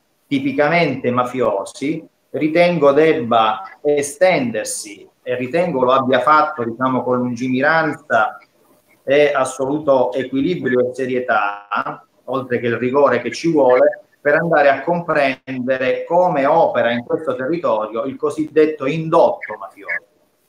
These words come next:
che non è mafia, ma spesso e volentieri vive di mafia e beneficia delle sue logiche.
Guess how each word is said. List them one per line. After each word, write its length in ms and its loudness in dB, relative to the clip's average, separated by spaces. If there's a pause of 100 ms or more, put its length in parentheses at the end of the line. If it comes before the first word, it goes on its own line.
(300)
che 160 2
non 220 0
è 80 2
mafia, 840 -2
ma 580 -2
spesso 500 2
e 60 -2
volentieri 1120 -4
vive 500 -2
di 100 -2
mafia 760 -2
e 340 2
beneficia 800 -4
delle 220 -4
sue 360 -10
logiche. 480 -6